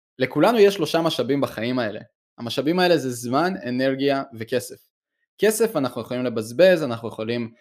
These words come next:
להשקיע, אנחנו יכולים להרוויח, אנחנו יכולים להוציא, אנחנו יכולים לתת. בצורה מסוימת כסף בא, כסף הולך. אנרגיה היא משהו שאנחנו מתחילים איתו בשיא, בתחילת היום, ולאט לאט היא יורדת תוך כדי היום, עד שאנחנו הולכים לישון, אנחנו ישנים,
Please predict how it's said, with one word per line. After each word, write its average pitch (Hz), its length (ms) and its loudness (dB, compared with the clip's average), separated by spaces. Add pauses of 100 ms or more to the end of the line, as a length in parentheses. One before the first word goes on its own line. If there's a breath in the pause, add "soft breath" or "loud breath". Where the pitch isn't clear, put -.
(140 soft breath)
להשקיע, 175 640 0 (120)
אנחנו 117 280 -6
יכולים 123 200 -4
להרוויח, 139 600 2
אנחנו 113 240 -8
יכולים 113 220 -10
להוציא, 110 340 -4
אנחנו 139 200 -4
יכולים 127 200 -6
לתת. 220 320 2 (460 soft breath)
בצורה 156 340 2
מסוימת 190 460 0
כסף 180 280 -2
בא, 147 160 6
כסף - 360 -8
הולך. 143 280 4 (260)
אנרגיה 175 580 4 (200)
היא 131 120 -4
משהו 151 300 -2
שאנחנו 131 360 -6
מתחילים 131 380 -2
איתו 147 200 -2
בשיא, 110 460 -2 (260)
בתחילת - 380 0
היום, 175 400 0
ולאט 151 360 4
לאט 170 180 2
היא 147 80 2
יורדת 185 280 2 (300)
תוך 147 200 0
כדי 143 140 2
היום, 214 460 2 (140 soft breath)
עד 151 140 0
שאנחנו 151 180 0
הולכים 135 240 -2
לישון, 214 420 0 (360)
אנחנו 117 260 -4
ישנים, 160 500 -2